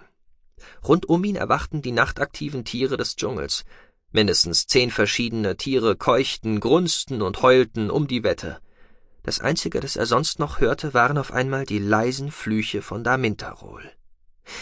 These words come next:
Der Vorsprung des Adligen schmolz zusehends, obwohl mit freiem Auge niemand zu sehen war. Auch das Ortungsholo des Armbands zeigte nach wie vor nichts an.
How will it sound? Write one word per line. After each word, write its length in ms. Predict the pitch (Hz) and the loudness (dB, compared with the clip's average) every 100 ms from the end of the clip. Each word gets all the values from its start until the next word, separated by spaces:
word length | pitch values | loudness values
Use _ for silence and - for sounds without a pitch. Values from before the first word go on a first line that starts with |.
| - | 2
Der 120 | 110 | 2
Vorsprung 580 | - 190 180 - 107 101 | 4 2 2 0 -2 0
des 200 | 90 - | -2 2
Adligen 420 | 127 117 110 104 | 2 4 2 0
schmolz 520 | 98 - 127 113 - | -4 0 0 0 -2
zusehends, 640 | - 117 110 95 92 82 - - - - | -4 -2 0 -2 -4 -4 -6 -10 -10 -2
obwohl 300 | 117 135 156 | 2 4 4
mit 120 | 139 | 2
freiem 340 | - 147 127 | 2 4 4
Auge 300 | - 143 131 | 4 4 4
niemand 360 | 113 139 131 104 | 2 2 2 0
zu 160 | - | -2
sehen 320 | 92 131 165 - | -6 -8 -8 -10
war. 220 | 57 - _ _ _ - _ _ _ - - - | -10 -14 _ _ _ -20 _ _ _ -20 -8 -2
Auch 140 | 135 | 2
das 180 | 156 - | 2 2
Ortungsholo 800 | 139 165 131 113 - - 80 107 | 0 0 -2 -2 -2 -2 0 0
des 160 | 101 | -2
Armbands 580 | - 147 131 78 76 - | -2 -4 -4 -4 -4 -6
zeigte 380 | - - 98 104 | -4 -6 -4 -2
nach 260 | 104 101 - | 0 -2 -4
wie 80 | |
vor 320 | - - 110 127 | -6 0 0 0
nichts 380 | 127 - - | -6 -6 -6
an. 240 | - 90 | -6 -12